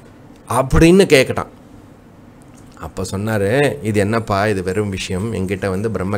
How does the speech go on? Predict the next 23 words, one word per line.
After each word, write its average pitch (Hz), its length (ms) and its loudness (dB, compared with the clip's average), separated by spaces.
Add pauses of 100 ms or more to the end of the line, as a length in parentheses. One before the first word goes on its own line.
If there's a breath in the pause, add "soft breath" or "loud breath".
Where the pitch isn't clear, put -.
ஞானம் 90 380 -6
இருக்கிறது, 82 640 -6 (500 loud breath)
என்ன, 92 240 -2 (300 loud breath)
இது 101 220 0
எல்லாம் 131 400 2
உனக்கு 101 260 0
சந்தோஷம் 110 560 0
கொடுக்கும், 110 360 -2
இதெல்லாம் 104 360 -2
திருப்தி 113 320 -4
கொடுக்கும் 107 340 -2
நீ 107 120 0
நினைத்திருக்கிறாயே, 95 840 -2
இது 95 160 -2
எல்லாம் 110 360 0
இல்லாமல் 107 560 2 (200 loud breath)
இந்த 113 200 2
மரத்தடியில், 113 680 2
இந்த 110 220 2
ஒத்த 101 260 2
துணியில் 113 420 0
நான் 107 240 -2
ஆனந்தமாக, 104 880 -2